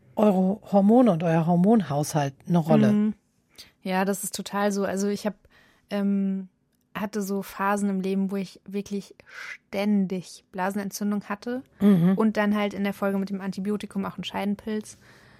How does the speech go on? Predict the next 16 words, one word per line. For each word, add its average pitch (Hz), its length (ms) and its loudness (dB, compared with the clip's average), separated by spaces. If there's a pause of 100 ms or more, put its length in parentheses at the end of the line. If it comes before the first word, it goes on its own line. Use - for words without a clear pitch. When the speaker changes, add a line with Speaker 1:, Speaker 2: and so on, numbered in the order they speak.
(280)
Speaker 2:
Und 214 380 0
irgendwann 214 420 0
hat 226 140 -4
mich 214 120 -6
das - 200 -6
so 233 160 -8
richtig 254 400 -6
fertig 277 400 -2
gemacht, 196 300 -4
weil 208 80 -4
ich 196 80 -6
so 220 60 -4
dachte, 214 600 -4
Oh, - 80 -10 (160)
was, 220 400 -4
also 214 340 -2